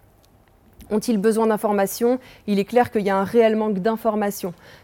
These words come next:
euh, des pères sur l'allaitement et ils initient peu de recherches. Dans la littérature, on nous dit, bah, c'est facile,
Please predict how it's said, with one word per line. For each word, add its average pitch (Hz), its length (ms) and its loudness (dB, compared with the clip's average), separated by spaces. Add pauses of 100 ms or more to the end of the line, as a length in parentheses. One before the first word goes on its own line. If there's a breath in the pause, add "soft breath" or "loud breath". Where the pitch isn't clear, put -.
(120)
euh, 175 140 -4
des 190 140 2
pères 208 220 0
sur 196 120 -6
l'allaitement 196 640 0
et 202 100 0
ils 190 180 -2
initient 196 340 -4
peu 220 180 -4
de 190 80 -4
recherches. 185 460 -6 (400 loud breath)
Dans 196 60 0
la 196 60 4
littérature, 196 460 4
on 220 40 2
nous 190 120 2
dit, 220 200 0
bah, 175 220 2
c'est 180 160 -6
facile, 208 420 -4